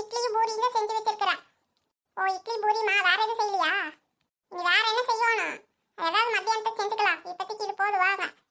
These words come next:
நான் ஆட்டோ வந்துருச்சுன்னு நினைக்கிறேம்மா, நான் வெளியே போறேன், வாங்க. ஏய், இரு சோனி, நானும் வரேன். அண்ணிம்மா, எப்படி இருக்கீங்க? ஆ, வாடா, வாடா, அகிலா குட்டி, வா சாமி, வா, வா, வா. ஏங்கண்ணே, எப்படி இருக்கிற? ஆ,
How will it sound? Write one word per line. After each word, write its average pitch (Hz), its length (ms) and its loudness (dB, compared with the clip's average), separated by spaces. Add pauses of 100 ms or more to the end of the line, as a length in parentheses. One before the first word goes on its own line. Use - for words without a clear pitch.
(600)
நான் 403 160 4
ஆட்டோ 427 220 4
வந்துருச்சுன்னு 427 360 4
நினைக்கிறேம்மா, 415 360 4
நான் 392 120 6
வெளியே 427 200 4
போறேன், 415 200 6
வாங்க. 392 160 0 (520)
ஏய், 453 240 0
இரு 480 160 -2
சோனி, 508 200 2 (100)
நானும் 453 280 4
வரேன். 427 260 2 (520)
அண்ணிம்மா, 427 380 2 (140)
எப்படி 403 200 -4
இருக்கீங்க? 403 300 -4 (680)
ஆ, 392 240 -4
வாடா, 415 220 4 (100)
வாடா, 427 220 2
அகிலா 440 240 0
குட்டி, 453 240 -6
வா 392 160 2
சாமி, 466 280 0
வா, 392 80 0 (100)
வா, 415 80 0 (120)
வா. 392 80 0 (460)
ஏங்கண்ணே, 508 340 2 (120)
எப்படி 523 200 -6
இருக்கிற? 480 220 -4 (1160)
ஆ, - 60 -6